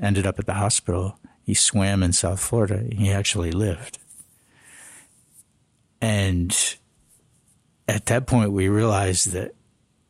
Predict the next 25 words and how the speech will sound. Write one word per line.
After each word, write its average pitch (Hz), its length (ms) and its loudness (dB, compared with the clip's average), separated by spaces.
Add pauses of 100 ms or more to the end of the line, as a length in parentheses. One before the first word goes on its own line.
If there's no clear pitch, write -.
(480)
we 95 220 -4
actually 92 380 0
might 95 240 0
be 95 100 0
able 135 240 0
to - 140 -4
make - 200 -6
a - 60 -10
difference. - 540 -8 (600)
So - 220 2
while 104 260 2
everybody 117 480 2
else 117 220 0
focused 113 560 0
on 95 140 0
awareness, 98 720 0
we 101 180 -2
focused - 560 -4
on 90 140 -2
the 85 100 -4
ones 98 540 0
who 95 120 0
actually 85 360 -2
got 104 340 -2
it. - 180 -8